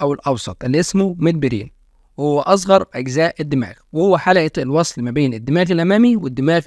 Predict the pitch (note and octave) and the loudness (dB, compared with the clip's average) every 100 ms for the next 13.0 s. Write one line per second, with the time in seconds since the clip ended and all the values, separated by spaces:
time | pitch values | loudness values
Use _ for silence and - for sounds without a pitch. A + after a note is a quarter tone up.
0 | - D#3+ - A2+ - - _ _ _ - | -2 -4 -4 -8 -12 -20 _ _ _ -20
1 | _ _ - F3 E3 - A3 A3 C#3 B2+ | _ _ 0 2 2 2 4 4 2 0
2 | D#3+ F3+ D3 C#3 D3+ D#3+ G3+ E3+ C3+ F#3 | 0 0 -2 -4 -4 0 2 0 -2 0
3 | D#3+ - A#2+ A#2 C#3 D#3+ D#3 C3+ B2+ C#3 | 0 -2 -8 -8 -2 0 0 0 -2 -2
4 | E3+ E3 D#3+ A#3 - - _ _ _ F#3 | -2 -2 0 0 -2 -12 _ _ _ -2
5 | F3 G3+ G#3+ D3 - F3 F3+ C#3 B2+ B2+ | 0 2 2 0 0 2 2 2 -2 -2
6 | D#3+ F3+ D#3 C3+ - E3 F3+ C#3+ B2 - | -2 0 -2 -2 -4 -2 -2 -2 -4 -2
7 | F3 E3+ D#3+ D3+ G3 A#3 B3+ - _ _ | 0 2 0 0 2 2 0 -2 _ _
8 | _ _ _ _ D3 D3+ G3 G#3+ G#3+ G#3+ | _ _ _ _ -4 -2 0 2 2 0
9 | C#3 B2+ D#3 G3 D#3 C3 A#2 A#2+ E3 F#3+ | -2 -2 -2 0 0 -2 -4 0 2 2
10 | D#3+ D3+ D3 E3 - F#3 G3+ G#3+ _ _ | 0 -2 -2 -2 0 2 2 0 _ _
11 | _ B2+ C3+ B2 B2 C#3+ F3 D#3+ C3+ B2 | _ -2 0 0 -2 0 2 0 -4 -8
12 | B2+ D3 E3 E3 E3 G#2 E3 C#3 A2+ F2 | -6 -4 0 0 0 -2 -2 0 -2 -6